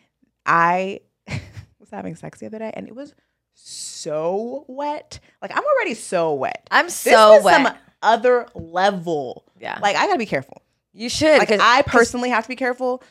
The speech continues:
Speaker 1: So if you do struggle from wetness, this shit I'm telling you, and you can read the reviews online. Like, you don't have to, like, trust what we're saying. I'm telling you, like, read the reviews. Ninety percent of them are women saying that, like, their partners are, like,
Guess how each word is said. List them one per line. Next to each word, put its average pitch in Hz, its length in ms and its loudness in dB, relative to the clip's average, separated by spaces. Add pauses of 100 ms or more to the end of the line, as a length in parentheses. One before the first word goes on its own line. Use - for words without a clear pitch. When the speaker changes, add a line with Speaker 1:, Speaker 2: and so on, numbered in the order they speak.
Speaker 1:
So 202 160 -10
if 190 140 -10
you 240 120 -8
do 202 240 -6
struggle 254 420 2
from 254 180 -4
wetness, 254 420 -2
this 196 260 -4
shit - 160 -6
I'm 196 140 -2
telling 185 340 -6
you, 196 160 -8
and 160 160 -6
you 202 60 -14
can 269 140 -10
read 240 140 -6
the 185 80 -4
reviews 156 260 -6
online. 139 420 -8
Like, 151 160 -10
you 175 60 -10
don't 175 100 -10
have 165 160 -8
to, 156 80 -10
like, 143 200 -10
trust - 260 -8
what 143 100 -10
we're 147 80 -8
saying. 143 320 -8
I'm 151 140 -10
telling 160 280 -8
you, 120 100 -14
like, 135 180 -10
read 180 240 -10
the 202 80 -4
reviews. 160 340 -10
Ninety 165 300 -8
percent 160 320 -8
of 160 40 -4
them 165 140 -8
are 147 60 -4
women 147 260 -8
saying 143 300 -8
that, 131 120 -8
like, 143 140 -10
their 147 80 -8
partners 147 400 -6
are, 143 80 -10
like, 123 300 -12